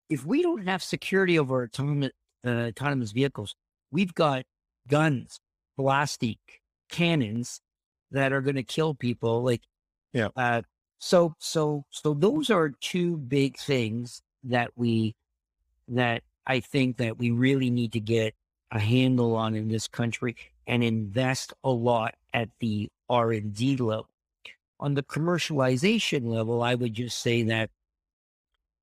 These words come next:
Speaker 1: if you are involved in a business, running a business, on the board of a business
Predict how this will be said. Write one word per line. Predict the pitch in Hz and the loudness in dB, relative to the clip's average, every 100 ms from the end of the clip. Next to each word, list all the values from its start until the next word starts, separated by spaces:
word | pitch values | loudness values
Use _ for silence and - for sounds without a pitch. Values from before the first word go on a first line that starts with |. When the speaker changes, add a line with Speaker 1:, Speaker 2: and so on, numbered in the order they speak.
| - | 0
Speaker 1:
if | 135 117 127 | 2 2 -2
you | 135 160 147 | -2 2 4
are | 123 123 | 4 2
involved | 113 101 123 135 139 | 0 0 2 2 0
in | 143 | 0
a | 135 | 0
business, | 123 131 127 127 - | 0 -2 0 -4 -2
running | 113 123 131 | 0 2 2
a | 123 | 0
business, | 117 123 123 123 117 - - | 0 -4 -4 -4 -4 -8 -4
on | 117 | -2
the | 107 | -2
board | 95 113 123 123 | -4 0 2 2
of | 113 | -2
a | |
business | 107 120 110 117 113 - | -2 -2 -2 -6 -8 -10